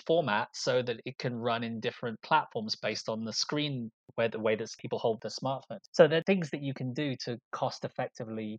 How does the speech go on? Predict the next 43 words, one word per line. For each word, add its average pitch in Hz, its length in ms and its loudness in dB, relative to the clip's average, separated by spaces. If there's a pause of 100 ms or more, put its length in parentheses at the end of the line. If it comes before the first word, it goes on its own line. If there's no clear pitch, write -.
(160)
produce 127 560 -2
that 117 220 -2
content, 147 440 -2
but 131 120 -2
it 143 80 0
is 127 160 -2
really 165 400 4
important 127 480 6
because 120 400 -2 (260)
the 165 80 2
success - 560 4
comes 127 480 0
when 120 160 0
you 117 100 -2
see 131 200 -4
something 120 420 0
that - 160 -8
feels 123 420 0
right 104 480 4 (160)
on 110 160 2
the 107 80 0
platform 104 640 -4
and 110 120 -4
it 110 80 -8 (100)
doesn't 120 380 2
feel 110 360 -2
like 104 380 0
you're 104 160 -4
just, - 460 -2 (340)
again, 110 420 2 (380)
using 120 440 2
the 117 120 2
eyeballs 113 420 4
on 107 120 0
the 104 80 -2
platform 110 580 -4
to - 100 -10
stream 107 380 -2
your 104 140 -4
T 107 260 -4
V 104 100 -4
spot - 360 -6
to. - 140 -14